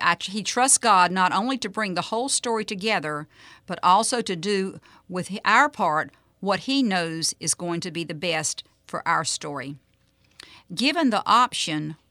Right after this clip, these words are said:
while facing his trials, I'm confident Joseph would have walked off the stage of God's story. After betrayal by his brothers when he was a teenager, and being sold into slavery,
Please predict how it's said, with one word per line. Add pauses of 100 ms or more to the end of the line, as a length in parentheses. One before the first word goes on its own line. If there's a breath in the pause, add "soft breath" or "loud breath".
(140)
while (360)
facing
his
trials, (320 soft breath)
I'm
confident
Joseph
would
have
walked
off
the
stage
of
God's
story. (680 loud breath)
After
betrayal
by
his
brothers
when
he
was
a
teenager, (640 soft breath)
and
being
sold
into
slavery,